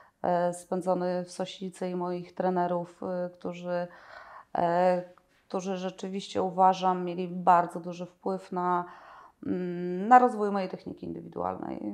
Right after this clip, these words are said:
Myślę, że przychodząc do Lublina, e, nie powiem, że już byłam super zawodniczką, bo, bo rzeczywiście, jeżeli chodzi o trenera Andrzeja Druszkowskiego, też bardzo dużo czasu poświęcał, e, na tre-, e, t-,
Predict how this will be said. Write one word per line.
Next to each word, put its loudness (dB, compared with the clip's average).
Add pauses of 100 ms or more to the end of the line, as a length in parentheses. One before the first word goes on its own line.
Myślę, -10
że -8
przychodząc -4
do -4
Lublina, 0 (600)
e, 0 (260)
nie 0
powiem, 2
że -2
już -4
byłam 2
super 2
zawodniczką, 0
bo, 2
bo 0
rzeczywiście, -8
jeżeli -2
chodzi -4
o -4
trenera -4
Andrzeja -4
Druszkowskiego, -8 (340)
też 4
bardzo 6
dużo -6
czasu -6
poświęcał, -6 (500)
e, 4
na 4
tre-, -6
e, -2
t-, -2